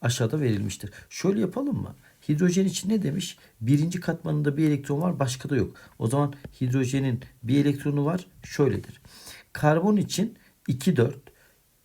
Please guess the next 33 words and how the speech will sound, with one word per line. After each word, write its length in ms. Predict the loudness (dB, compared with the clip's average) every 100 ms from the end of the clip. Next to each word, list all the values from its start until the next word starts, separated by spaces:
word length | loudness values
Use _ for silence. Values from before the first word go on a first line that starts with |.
| _
kükürt 380 | -8 0 0 0
için 220 | -4 -4
iki 220 | -4 -4
sekiz 320 | -2 -2 0 0
altı. 360 | 0 -2 -12 -16 -20 -20 -14 0
Bu 120 | 2
elementlerden 480 | 4 2 0 0 0
oluşan 380 | 0 -2 -4 -4 -4
C 200 | 0 2
H 340 | 2 -2 -2
dört, 180 | -2 -2 -6 _ -20 0
C 200 | 2 4
S 260 | 2 2
iki, 320 | 0 0 -4 -4 -6
H 100 | -6
iki 320 | -4 -4 -4
S 280 | -2 2 2
molekülleriyle 800 | 4 4 2 0 0 2 2 0
ilgili 520 | 0 0 0 -2 -2 -4 -12 -8
hangileri 580 | -2 0 0 -2 0
doğrudur 520 | 2 4 4 0 -4 -4
diyor. 180 | -8 -8 -16 -20 -20 -20
Şöyle 300 | -6 -2 -2
yapalım. 360 | -2 -2 -4 -6 -14 -20 -20 -14
C 120 | 2 4
H 200 | 4 0
dört 160 | -2
molekülünde 520 | 0 0 -2 -2 0
dört 240 | 0 0 0
tane 380 | -2 0 -2 -4 -12 _
apolar 540 | -6 -4 -2 0 0 -2
kovalent 540 | -2 0 2 0 0
bağ 220 | 0 0